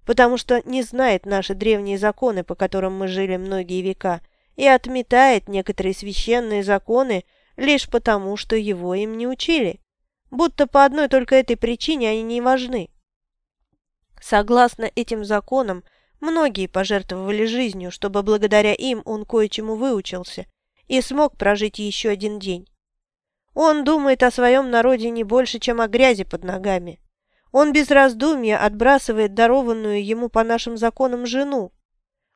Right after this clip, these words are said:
Он обращается со своей законной женой как с тварью последней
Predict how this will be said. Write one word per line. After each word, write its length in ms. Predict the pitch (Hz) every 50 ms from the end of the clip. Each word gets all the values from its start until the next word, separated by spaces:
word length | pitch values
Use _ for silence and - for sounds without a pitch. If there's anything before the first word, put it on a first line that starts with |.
| _ -
Он 200 | 202 226 233 240
обращается 760 | 233 208 226 226 220 214 - - 262 247 220 - - 202 208
со 140 | - - 208
своей 360 | - 214 220 220 240 240 226
законной 580 | 202 214 214 - - - 269 262 240 220 214
женой 380 | 202 202 214 214 233 247 254 233
как 260 | - - 208 202 -
с 60 | -
тварью 460 | - - 208 269 311 302 262 240 226 -
последней 680 | - 208 208 - - 226 233 214 190 190 180 180 185